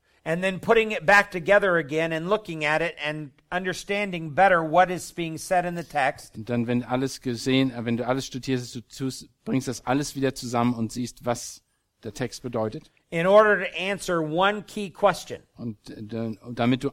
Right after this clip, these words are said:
Speaker 2: eine einzige Frage beantwortest.
Speaker 1: The question is, what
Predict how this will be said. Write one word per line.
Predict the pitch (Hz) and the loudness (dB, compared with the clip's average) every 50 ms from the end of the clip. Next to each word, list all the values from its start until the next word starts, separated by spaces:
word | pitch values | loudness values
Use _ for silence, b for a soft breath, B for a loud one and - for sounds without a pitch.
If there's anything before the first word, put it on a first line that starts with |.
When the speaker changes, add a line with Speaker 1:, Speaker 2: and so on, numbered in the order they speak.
| - - | -6 -2
Speaker 2:
eine | 135 131 139 147 147 139 | 0 2 4 4 2 2
einzige | 135 127 135 131 - 123 127 113 | 2 0 -2 -2 -4 -6 -6 -6
Frage | - - 123 113 117 113 113 107 | -4 0 2 2 2 2 -2 -4
beantwortest. | 113 120 113 107 107 - 104 98 - 104 101 - - - - _ _ _ _ - | -4 -2 -2 -2 -4 -4 -8 -10 -8 -10 -12 -12 -14 -20 -20 _ _ _ _ -8
Speaker 1:
The | 156 156 | -6 -6
question | - - 208 214 214 - - 190 170 151 | 2 4 4 4 4 2 -4 -6 -4 -4
is, | 151 147 147 147 151 - - _ _ _ _ _ _ _ | -2 -2 -2 -2 -4 -8 -16 _ _ _ _ _ _ _
what | 127 127 139 165 196 208 226 | -12 -6 0 4 6 6 4